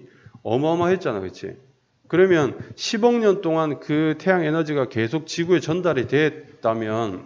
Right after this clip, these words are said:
그 양은 정말 상상할 수, 천문학적인 그런 양이 되겠죠, 그쵸? 그 이야기를 하고 있는 거예요. 계속해서 에너지를, 어, 지구에 보내고 있다, 이제 그 이야기를 하고 있는 거지. Our challenge isn't that.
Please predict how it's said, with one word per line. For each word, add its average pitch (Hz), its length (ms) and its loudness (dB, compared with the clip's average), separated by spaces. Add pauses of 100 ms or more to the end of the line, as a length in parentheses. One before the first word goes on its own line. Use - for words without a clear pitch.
(580)
그 185 280 6
양은 139 320 2
정말 123 440 -2
상상할 190 520 0
수, 123 240 -8
천문학적인 185 720 -2
그런 127 280 -4
양이 107 240 0
되겠죠, 185 500 0
그쵸? 117 280 -14 (320)
그 180 140 2
이야기를 135 420 2
하고 170 320 -4
있는 95 220 -8
거예요. 98 160 -10 (640)
계속해서 156 680 2
에너지를, 135 600 0 (280)
어, 101 280 -6
지구에 120 560 0 (260)
보내고 123 340 0
있다, 107 360 2
이제 92 160 -4
그 120 100 -6
이야기를 117 240 0
하고 127 140 -4
있는 90 140 -8
거지. 92 200 -6 (1400)
Our 151 160 4
challenge 104 680 0 (300)
isn't 175 560 0
that. - 420 -4